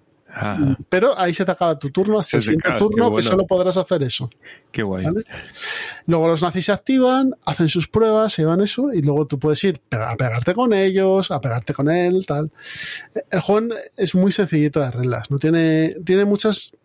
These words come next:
Speaker 2: mini excepciones
Speaker 1: Ujú.
Speaker 2: estas, pero es bastante sencillo. ¿Qué pasa? Que tiene un manual que es horrible. Está totalmente desestructurado. De hecho,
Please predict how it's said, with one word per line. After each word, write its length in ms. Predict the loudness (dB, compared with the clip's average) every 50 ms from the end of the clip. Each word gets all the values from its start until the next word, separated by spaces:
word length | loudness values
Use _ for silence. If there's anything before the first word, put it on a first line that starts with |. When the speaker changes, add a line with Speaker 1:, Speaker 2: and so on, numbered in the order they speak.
| _ _ -14 -14 -14 _ _ _ -2
Speaker 2:
mini 300 | 2 2 4 4 4 4
excepciones 760 | 2 2 -2 -2 -2 -2 -2 -2 -2 0 2 4 4 4 2 2
Speaker 1:
Ujú. 60 | 0 -4
Speaker 2:
estas, 500 | -6 -4 -2 -2 -2 -2 -4 -6 -8 _ -4
pero 200 | -2 0 0 0
es 60 | 0
bastante 320 | 0 0 0 -2 -2 0
sencillo. 480 | -2 -2 -2 -2 -2 -2 -2 -4 -6 -6 -6
¿Qué 120 | -6 -4
pasa? 280 | -2 -4 -4 -4 -6 -6
Que 60 | -4
tiene 160 | 0 0 2 2
un 60 | 2
manual 420 | 2 2 2 2 2 0 -2 -4 _ _ _
que 120 | -4 -2 -2
es 240 | -2 -2 -4 -8 _ _ _ _ _ _ -20 _ _ _ _ _
horrible. 420 | -8 -6 -4 -4 -6 -6 -10 -14 -20 _ _ _ _ _ _ -20 -20 -20 -20 -20 -20 -20 -20 -16 -12
Está 260 | -10 -6 -4 -4 -4 -4
totalmente 720 | -4 -4 -2 0 0 0 0 0 0 -2 -2 -2 -4 -6 _
desestructurado. 840 | -4 -2 -2 -2 -4 -4 -6 -8 -6 -4 -4 -2 -2 -2 0 0
De 120 | 0 0 0
hecho, 340 | 0 -2 -4 -6 -8 -10